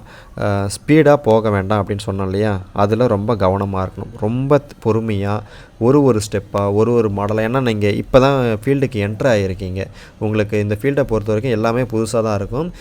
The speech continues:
So போகும்பொழுது இப்ப மத்த ஸ்டூடெண்ட்டோட கம்பேர் பண்ணி பார்க்கக்கூடாது. இப்ப ஏன்னா அந்த, அந்த ஸ்டூடெண்ட்டை பொறுத்த வரைக்கும் என்ன பண்ணுவாங்கன்னா, அவங்க ஒரு எக்ஸ்பீரியன்ஸ் ஸ்டூடெண்ட்டா இருப்பாங்க, ஏற்கனவே ஒரு,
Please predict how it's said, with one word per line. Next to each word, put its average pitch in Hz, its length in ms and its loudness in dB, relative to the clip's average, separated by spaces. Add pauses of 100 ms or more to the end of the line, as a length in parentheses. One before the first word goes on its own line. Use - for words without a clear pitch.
(180)
So 117 200 -2
போகும்பொழுது 127 720 2 (180)
இப்ப - 180 -4
மத்த 127 320 -2
ஸ்டூடெண்ட்டோட 139 440 -2
கம்பேர் 113 360 -4
பண்ணி 110 180 -4
பார்க்கக்கூடாது. 98 640 -8
இப்ப - 220 -8
ஏன்னா 120 280 -4
அந்த, 117 200 -6
அந்த 117 240 -4
ஸ்டூடெண்ட்டை 127 400 -4
பொறுத்த 110 240 -4
வரைக்கும் 117 200 -2
என்ன 113 120 -4
பண்ணுவாங்கன்னா, 107 500 -4
அவங்க 123 220 -2
ஒரு 117 160 0
எக்ஸ்பீரியன்ஸ் 110 440 -4
ஸ்டூடெண்ட்டா 104 340 -4
இருப்பாங்க, 104 300 -6
ஏற்கனவே 113 440 -4
ஒரு, 113 220 -2